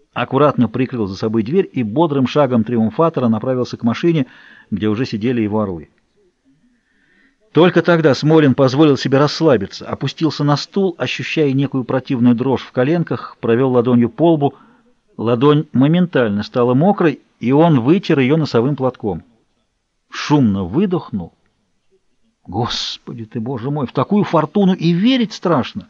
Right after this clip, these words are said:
Правда, с возбуждением дело может сорваться. Да нет, если там такие же знатоки, а каким ещё там быть? И тогда только Гольдман начал смеяться.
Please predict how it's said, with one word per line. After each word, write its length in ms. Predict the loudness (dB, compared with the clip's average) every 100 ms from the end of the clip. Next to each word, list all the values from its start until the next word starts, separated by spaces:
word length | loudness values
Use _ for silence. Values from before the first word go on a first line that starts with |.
| _ _ _ _ _ _ _
Правда, 320 | -4 -4 -4 -8
с 120 | -6
возбуждением 680 | -6 -4 -4 -2 0 0 0
дело 240 | -2 -2
может 220 | -4 -6
сорваться. 580 | -4 -2 -2 -4 -6 -10 _ _ _ _ _ -20 -20 -20 -20 _ _ _ -4
Да 180 | 2
нет, 320 | 4 4 2 -2
если 280 | -4 -2
там 340 | 0 0 0 -2 -10 -10 -4
такие 340 | -2 0 0
же 120 | 0
знатоки, 560 | 0 0 0 -2 -4 -6 -10 _ _
а 180 | -6 -4
каким 340 | -2 0 2 2
ещё 200 | 2 -2
там 220 | 0 -2
быть? 160 | -4 -10 _ _ _ _ _ _ _ _ _
И 140 | -2 0
тогда 380 | 2 2 2 2
только 420 | 2 2 2 0
Гольдман 680 | 4 4 6 4 4 6 6
начал 360 | 4 0 -4
смеяться. 800 | -2 -2 0 0 -4 -10 -18 -20